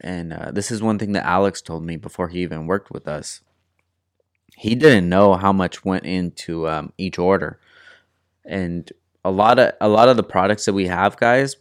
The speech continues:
pretty much every single product that we have has options to it. And not only a color option, um, say for your mount kit, if your post has, uh, it's a two bolt post or a three bolt post,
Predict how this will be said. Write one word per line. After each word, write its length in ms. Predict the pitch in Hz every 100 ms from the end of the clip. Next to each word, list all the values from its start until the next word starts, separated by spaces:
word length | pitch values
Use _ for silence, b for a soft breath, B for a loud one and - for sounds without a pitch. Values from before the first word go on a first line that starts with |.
| _
pretty 200 | - 120
much 200 | 117 104
every 300 | - 92 98
single 240 | - 107 101
product 400 | - 107 101 95
that 80 |
we 100 | 90
have 380 | 90 92 101 98
has 320 | - 98 95 -
options 580 | 92 95 - 76 78 -
to 220 | - 80
it. 180 | 62 - _ _ _ _ _ -
And 160 | 98
not 200 | 107 131
only 320 | 143 120 104 -
a 120 | -
color 400 | - 107 117 104
option, 600 | 82 82 - - 85 82 -
um, 540 | 82 87 85 85 82 82 b b b
say 220 | - 98
for 140 | 98
your 160 | 98 82
mount 320 | 85 95 85
kit, 360 | - 92 - _ _ _ _ _ _ _ -
if 200 | 92 -
your 100 | 92
post 400 | 104 98 92 -
has, 340 | 90 85 - -
uh, 280 | - 90 85
it's 140 | 87 -
a 40 |
two 220 | - 107
bolt 320 | 95 98 95
post 600 | - 95 92 95 - - - -
or 200 | 95 87
a 80 | 85
three 200 | 98 104
bolt 320 | 87 95 -
post, 560 | 98 95 92 95 -